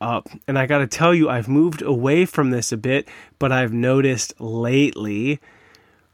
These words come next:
one of my triggers is getting asked questions by my family. And as <laughs> I say that, I feel so horrible.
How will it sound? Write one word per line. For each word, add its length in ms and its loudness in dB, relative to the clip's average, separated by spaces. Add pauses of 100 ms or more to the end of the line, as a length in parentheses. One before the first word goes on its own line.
(120)
one 540 2
of 100 2
my 220 4
triggers 600 2
is 340 0
getting 580 0
asked 480 -2
questions 640 -4
by 200 -2
my 200 -2
family. 560 0
And 120 -2
as 260 0
<laughs> 0 -
I 260 -4
say 360 2
that, 280 2 (400)
I 180 2
feel 460 0
so 680 0
horrible. 840 0